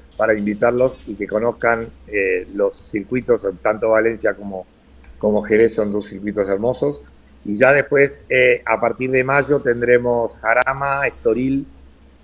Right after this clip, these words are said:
eh, tenemos Valencia, y te digo por qué repetimos, porque en el mes de octubre, y eso también es, es bueno para ustedes,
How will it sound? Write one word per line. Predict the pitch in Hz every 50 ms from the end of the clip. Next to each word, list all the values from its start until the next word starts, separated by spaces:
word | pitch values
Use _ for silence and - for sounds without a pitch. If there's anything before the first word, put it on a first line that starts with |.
| -
eh, | - - 117 113 113 107 104 101 104 101 101 98 95 92 92 95 - - - - - - - -
tenemos | - 110 117 123 123 123 123 123 113 107 - - - 117
Valencia, | 104 117 120 120 123 135 139 135 - - 135 131 127 - - - - - - - - -
y | 117 104
te | - 113 110
digo | 120 131 131 120
por | 120 113 107
qué | 104 131 127
repetimos, | 123 123 107 113 107 120 127 131 139 143 139 - - - - - - - -
porque | - 127 117 104 - 113
en | 113 110
el | 110 110 113
mes | 127 147 151
de | 143 143
octubre, | 127 - - - 160 147 131 123 113 117 120 123 - -
y | 113 117
eso | 113 - 120 107
también | - 117 107 110 113 113
es, | 110 104 -
es | 113 104 101
bueno | 95 110 113 113 110
para | - 107 104
ustedes, | - - 123 120 117 - -